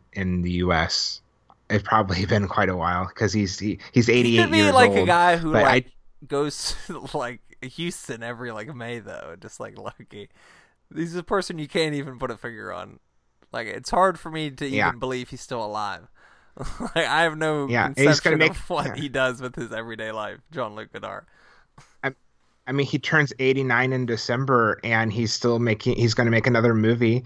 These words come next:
Speaker 1: Yeah, I, I, I did see Anya Svarda. Um, I mean, I, I could list directors that are no longer living that I've seen. I've seen Jerry Lewis. I've seen Anya Svarda, Jonathan Demme.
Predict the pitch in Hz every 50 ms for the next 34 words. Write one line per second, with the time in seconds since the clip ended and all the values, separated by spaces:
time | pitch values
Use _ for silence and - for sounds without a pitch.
0 | - - - - - 170 160 - - 131 123 - - 131 127 - - 135 135 131
1 | 160 170 165 - 156 127 101 123 131 131 127 113 - - - 117 113 113 120 117
2 | 110 98 98 104 104 - _ _ _ _ - - 107 107 104 101 101 - 131 147
3 | 147 143 131 135 135 120 - - 127 143 139 139 131 143 135 - - - 143 139
4 | 131 - - 131 117 107 117 113 117 113 120 123 123 120 120 110 113 113 110 127
5 | 143 143 135 120 110 101 101 101 98 - - 117 104 92 - - 104 101 95 110
6 | 110 104 101 101 104 107 113 120 117 - - 104 95 - - 107 98 - 107 107
7 | 107 101 92 - - - 104 107 107 113 113 110 101 92 - 117 104 110 110 107
8 | - 110 104 95 92 101 101 101 107 110 113 120 123